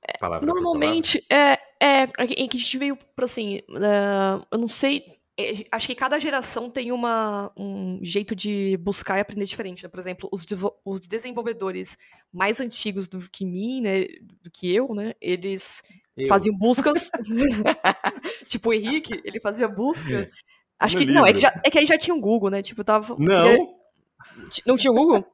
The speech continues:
Speaker 2: <laughs> Não.
Speaker 1: Não. Então, boa, K D, K D tinha K D, né?
Speaker 2: Não, também.
Speaker 1: Né? Tá, então você fazia as buscas, as coisas que você queria, era mui-, tudo livro, né? Então aí já vem a minha
Speaker 2: É, no
Speaker 1: geração,
Speaker 2: livro.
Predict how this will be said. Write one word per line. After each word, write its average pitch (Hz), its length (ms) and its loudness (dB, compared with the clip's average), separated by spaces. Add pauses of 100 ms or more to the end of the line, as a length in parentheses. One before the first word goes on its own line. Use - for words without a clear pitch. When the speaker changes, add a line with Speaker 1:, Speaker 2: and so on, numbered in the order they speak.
Speaker 2:
<laughs> - 300 -10
Não. 202 520 6
Speaker 1:
Não. 214 240 -2 (440)
Então, 247 200 -6
boa, 202 260 2
K 254 140 8
D, 208 200 4
K 185 160 0
D 185 120 2
tinha 302 160 0
K 370 100 4
D, 240 160 0
né? 196 140 -4 (500)
Speaker 2:
Não, 190 320 2
também. 262 600 2
Speaker 1:
Né? 208 200 2 (560)
Tá, 220 140 8
então 247 220 6
você 302 180 4
fazia 269 300 4
as 247 100 -2
buscas, 226 460 -4
as 208 160 -2
coisas 196 180 -6
que 214 100 -8
você 226 120 -6
queria, 233 300 -4
era 294 100 0
mui-, 302 180 -2
tudo 277 220 0
livro, 240 360 -2
né? 185 220 -10 (320)
Então 202 180 0
aí 208 60 0
já 220 80 -2
vem 214 160 -6
a 233 60 -6
minha 233 80 -2
Speaker 2:
É, - 20 -2
no 254 40 -6
Speaker 1:
geração, 240 460 4
Speaker 2:
livro. 294 140 -6